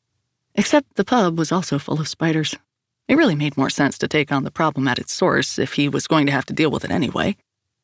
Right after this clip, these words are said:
Liam's grip closed around the handle. "It's probably locked."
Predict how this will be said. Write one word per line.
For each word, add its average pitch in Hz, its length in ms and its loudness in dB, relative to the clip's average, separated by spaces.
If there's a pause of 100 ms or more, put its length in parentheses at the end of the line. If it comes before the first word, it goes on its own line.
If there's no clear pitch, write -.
(500)
Liam's 233 340 2
grip 185 360 0
closed 170 340 -2
around 165 240 0
the 151 60 -2
handle. 147 420 -2 (640)
"It's - 200 -4
probably - 540 0
locked." - 360 -2